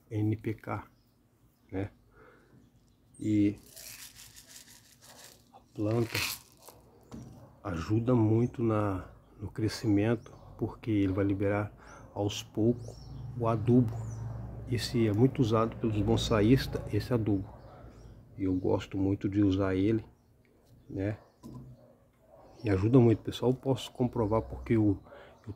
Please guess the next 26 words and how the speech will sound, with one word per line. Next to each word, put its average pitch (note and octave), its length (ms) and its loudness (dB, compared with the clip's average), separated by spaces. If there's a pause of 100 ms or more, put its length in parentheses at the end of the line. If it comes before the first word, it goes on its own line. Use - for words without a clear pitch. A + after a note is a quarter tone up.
testei. A#2 460 2 (260)
Tem G#2 100 -2
um G2 60 2
vídeo G2+ 280 4
aí, A2 100 4
eu A2+ 80 4
vou G2 80 2
deixar F#2+ 260 0
aqui, A2+ 260 -4
ó. G2+ 80 -2 (1040)
Eu F#2+ 100 -4
testei A2 380 -2
pela A2+ 160 2
primeira G#2 340 2
vez, G2+ 280 0
deu A2 200 0
muito A#2 240 2
certo. A2+ 540 -2 (320)
Pode G#2 300 -2
usar, F#2+ 500 0 (380)
que - 80 -8
ele G2+ 140 2
é G#2 60 4
muito G#2 400 4
bom G#2 200 0
mesmo. F#2+ 300 4